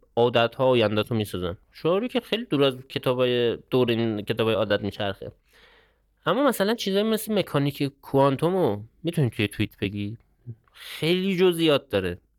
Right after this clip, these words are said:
و واقعاً اصل توی همون جزئیاتش هم هست. پس اگه این کتابا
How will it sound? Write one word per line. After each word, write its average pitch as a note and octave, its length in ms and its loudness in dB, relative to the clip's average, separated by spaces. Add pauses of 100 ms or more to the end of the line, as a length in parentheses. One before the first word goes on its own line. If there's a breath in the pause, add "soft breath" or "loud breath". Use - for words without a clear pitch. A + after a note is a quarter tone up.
و A#2 40 -4
واقعاً A2+ 440 0 (400 soft breath)
اصل B2+ 320 -4
توی D3+ 140 0
همون D#3 240 0
جزئیاتش B2+ 480 0
هم F#2+ 200 -6
هست. F#2 200 -16 (920 soft breath)
پس D3+ 180 0
اگه F3+ 160 2
این G#3 120 2
کتابا B2 540 0